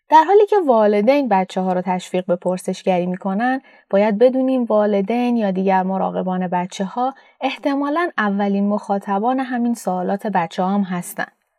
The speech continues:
به ویژه وقتی که بچه‌ها هنوز سواد ندارن و دسترسیشون به منابع مختلف برای یافتن پاسخ محدوده.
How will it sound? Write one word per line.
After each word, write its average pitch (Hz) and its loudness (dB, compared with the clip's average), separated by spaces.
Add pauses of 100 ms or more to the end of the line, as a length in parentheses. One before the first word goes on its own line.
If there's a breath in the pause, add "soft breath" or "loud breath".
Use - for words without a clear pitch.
(460)
به 208 4
ویژه 202 2
وقتی 233 2
که 226 -2
بچه‌ها 196 0
هنوز 208 -4
سواد 185 -2
ندارن 240 -2
و 233 -2
دسترسیشون 269 0
به 233 -2
منابع 185 -2
مختلف 190 -4
برای 175 -2
یافتن 175 -8
پاسخ 180 -6
محدوده. 175 -4